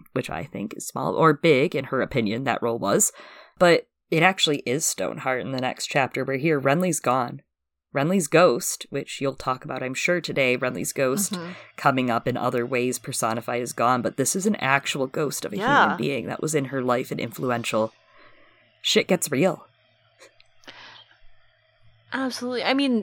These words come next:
Speaker 2: Brienne has many ghosts now at this time,
Speaker 1: <laughs>
Speaker 2: right? Like, a-, again, that's, that's gone over a little at the end of last chapter. And Renly's definitely one of them, and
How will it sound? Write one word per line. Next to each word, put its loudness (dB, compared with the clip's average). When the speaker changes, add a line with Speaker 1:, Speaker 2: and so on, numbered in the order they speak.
Speaker 2:
Brienne 4
has 4
many 2
ghosts -2
now 2
at -4
this -12
time, -4
Speaker 1:
<laughs> -2
Speaker 2:
right? -2
Like, 2
a-, 2
again, 4
that's, 0
that's -2
gone 4
over 2
a 2
little -2
at -4
the -6
end -4
of -4
last 0
chapter. 0
And -2
Renly's 4
definitely -2
one -4
of -6
them, -2
and -2